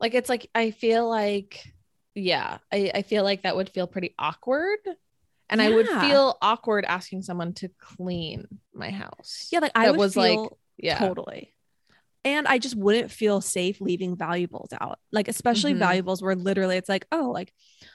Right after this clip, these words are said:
Speaker 2: if I just grab that bracelet,
Speaker 1: Everything
Speaker 2: I could
Speaker 1: is
Speaker 2: pay
Speaker 1: valuable.
Speaker 2: for my son's
Speaker 1: Like,
Speaker 2: education.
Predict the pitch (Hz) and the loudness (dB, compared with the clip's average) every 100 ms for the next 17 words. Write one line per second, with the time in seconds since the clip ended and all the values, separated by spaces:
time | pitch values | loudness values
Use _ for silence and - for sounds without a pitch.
0 | _ - 208 214 226 240 - - - - | _ -2 2 2 2 -2 -6 -12 -14 -8
1 | - 175 190 202 233 - 294 330 - 214 | 0 2 2 0 -4 -4 -4 -4 -2 2
2 | 240 359 311 226 185 226 180 165 - - | 2 4 4 4 4 4 4 4 2 0
3 | 202 208 214 214 208 262 226 - 113 233 | 0 2 2 0 0 -2 -2 -4 -6 -8